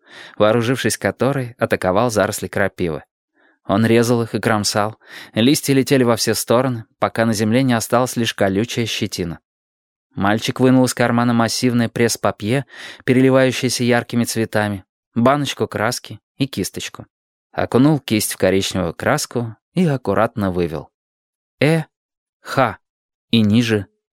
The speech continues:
«Мы всё помним». Пора было спать, да и домой опаздывать не стоило. Он поставил пресс-папье на бывшей заросли, туда, где, по его прикидкам, должна быть голова Лизы.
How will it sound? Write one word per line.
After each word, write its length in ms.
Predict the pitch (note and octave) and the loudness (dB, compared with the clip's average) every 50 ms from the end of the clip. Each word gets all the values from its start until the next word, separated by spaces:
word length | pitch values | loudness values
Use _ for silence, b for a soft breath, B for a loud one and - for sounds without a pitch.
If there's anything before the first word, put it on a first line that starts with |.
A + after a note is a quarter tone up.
| _ _ _ _ _ _ _ - | _ _ _ _ _ _ _ 0
«Мы 300 | A2+ A#2 C#3+ D#3+ D3 C#3+ | 2 4 4 4 2 0
всё 380 | - - - - - E3+ D#3+ | -2 -4 -4 -2 0 0 -2
помним». 500 | - - - A#2 G#2+ F#2+ F2+ F2 D#2+ - _ _ _ _ _ _ _ _ _ _ _ _ _ _ _ _ _ _ _ _ _ _ _ | -2 -2 -4 -2 -2 -2 -4 -6 -6 -10 _ _ _ _ _ _ _ _ _ _ _ _ _ _ _ _ _ _ _ _ _ _ _
Пора 240 | - F#2+ F#2+ G2+ G#2+ | 0 0 2 2 2
было 200 | G2+ G#2+ G#2 G#2 | 2 2 0 0
спать, 440 | - - - - B2 A2+ - - - B B B B B B B B B | -2 -4 -4 -4 -4 -4 -4 -8 -14 B B B B B B B B B
да 140 | C#3+ F3+ | 0 0
и 60 | F3+ B2 | 2 2
домой 320 | A2+ F#2+ F2+ F2+ F2+ F2 | 2 0 0 0 0 -2
опаздывать 480 | E2+ - F#2 G#2 A2+ A2 G#2+ G2+ G2+ - | -2 0 0 0 0 0 -2 -2 -2 -2
не 120 | G2+ F#2+ | -4 -4
стоило. 460 | - - - F2 E2 D#2+ C#2+ B1+ - _ _ _ _ _ _ _ _ - | -4 -4 -4 -4 -4 -4 -6 -10 -14 _ _ _ _ _ _ _ _ -2
Он 140 | B2 C3 B2+ | 0 0 2
поставил 420 | - A#2+ G#2+ - - A#2+ A#2+ A2 | 2 0 0 0 0 2 2 0
пресс-папье 580 | - - A#2 A2+ - - - G#2+ - A#2+ A#2+ A#2+ | 0 0 -2 -2 -2 -2 -4 -2 0 0 0 2
на 120 | A#2 A#2 | 2 2
бывшей 320 | A2 A#2 A2+ - - A2 G2+ | 2 0 0 -2 -2 -4 -2
заросли, 520 | G2+ B2+ C3 A2 F2+ - - - - - B B B B B B B | 0 0 0 0 -2 -4 -6 -10 -12 -12 B B B B B B B
туда, 420 | - A2+ A2 A2+ D3+ D3+ A#2 - - _ _ | -4 -2 0 2 2 2 0 -2 -8 _ _
где, 280 | - G2 G#2 G#2 A#2+ B2 | -8 -6 -2 0 0 2
по 100 | - C3 | 2 2
его 180 | B2+ A#2+ B2+ B2 | 2 2 2 0
прикидкам, 600 | - A2 A2 - - D3 - - - C3 C3 B2 | -2 -4 -4 -2 -4 -6 -4 -4 -2 -2 0 2
должна 360 | A2 G#2 G2+ G2 G2 B2 C3 | 2 2 2 2 0 0 0
быть 180 | B2 B2+ A#2 A2 | 0 -2 -2 0
голова 420 | A2 G#2+ G2 F#2 F#2 F2+ F#2+ G2 | 2 2 2 2 2 0 0 0
Лизы. 380 | F#2+ F2+ E2+ E2+ E2 D2+ D2+ | 0 -2 -2 -4 -4 -6 -8